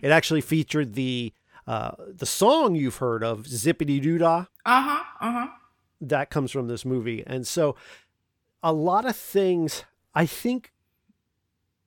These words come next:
Speaker 1: I'm trying to think of another example, but there were times where things like this were taken out of old movies.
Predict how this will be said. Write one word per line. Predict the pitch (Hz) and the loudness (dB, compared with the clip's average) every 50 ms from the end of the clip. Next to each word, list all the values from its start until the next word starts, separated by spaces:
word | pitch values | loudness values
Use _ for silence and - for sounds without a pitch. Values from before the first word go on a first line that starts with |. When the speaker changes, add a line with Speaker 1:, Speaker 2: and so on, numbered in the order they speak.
| _ _ - | _ _ -18
Speaker 1:
I'm | 160 - | -16 -14
trying | - - 240 262 | -4 -2 0 0
to | 226 | 0
think | - - 185 160 165 | 0 0 0 0 0
of | 151 131 | -2 -2
another | 127 113 113 123 139 135 139 131 | -2 -2 0 0 0 2 0 -2
example, | 113 - - 143 139 135 - 131 | -4 -4 -2 -2 -2 -2 -2 -6
but | 120 131 135 131 | -4 -4 -4 -2
there | 143 135 | -2 -4
were | 123 131 123 | -2 -4 -6
times | - - - 165 180 208 196 175 - | -6 -8 -6 -2 0 0 0 -2 -2
where | - 151 131 | -4 -6 -6
things | - - - - - - - 160 160 180 190 180 147 170 | -6 -8 -18 -20 -20 -4 -2 0 0 2 0 -2 0 2
like | 156 147 139 117 - | 2 2 2 0 -2
this | 135 131 123 - - - | -4 -4 -4 -4 -8 -12
were | 147 | -12
taken | - - - 135 131 - - 131 120 | -12 -6 -4 -4 -4 -2 -2 -2 0
out | 117 117 117 113 - - _ _ - | 0 0 -2 -4 -6 -10 _ _ -6
of | 127 117 104 - _ | -6 -6 -6 -6 _
old | 151 147 143 139 123 107 | 2 4 4 4 2 0
movies. | 104 113 113 117 113 143 139 135 160 - - | -2 -2 -2 -2 -2 -2 -2 -2 -4 -6 -12